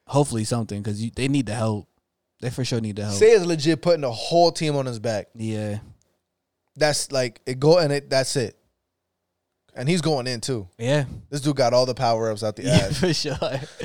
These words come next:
Speaker 2: I was surprised that, uh, once Ares left that, uh, the gold cloth
Speaker 1: Mm-hmm.
Speaker 2: sitting there in that temple,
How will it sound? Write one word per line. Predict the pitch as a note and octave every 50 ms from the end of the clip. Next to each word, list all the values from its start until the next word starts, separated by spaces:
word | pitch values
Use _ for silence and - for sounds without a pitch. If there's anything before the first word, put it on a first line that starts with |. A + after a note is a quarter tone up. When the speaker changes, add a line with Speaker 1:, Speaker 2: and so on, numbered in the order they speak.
| F#3+ E3 D#3+
Speaker 2:
I | C#3+ D#3
was | D#3 D3
surprised | - D#3 - D#3+ E3 F#3 G3+ G3+ F#3
that, | G3 F#3+ F#3 E3
uh, | D#3 D3 C#3 C3
once | B2 B2 B2+ C#3+ D3+ E3+ E3 - - -
Ares | C3+ C#3+ D3 D3+ D#3 D3+ C#3+ B2 A#2+
left | C3 C3 C3+ C#3 C3+ - - - - _ _ _ _ _ _ _ _ _ _ _ _ C3+
that, | B2 C3 B2+ B2+ B2+ B2
uh, | A#2+ A#2 A2+ A2
the | A2 A#2+ A#2
gold | G#2+ G#2+ B2+ C3+ C3+ C3+ C3+ C3+ C3 C#3 B2+ - -
cloth | - C#3 C3+ C3 C3 C3+ C#3 C#3 - - - - _ _ _ -
Speaker 1:
Mm-hmm. | C#3 C3
Speaker 2:
sitting | C3 - - D#3+ D3+ D3
there | D3 D3 D3+ D3+ D#3
in | C#3+ C#3 C3+
that | C3+ C3+ B2 -
temple, | - C#3 C3+ C3+ E3 F3 F#3 F#3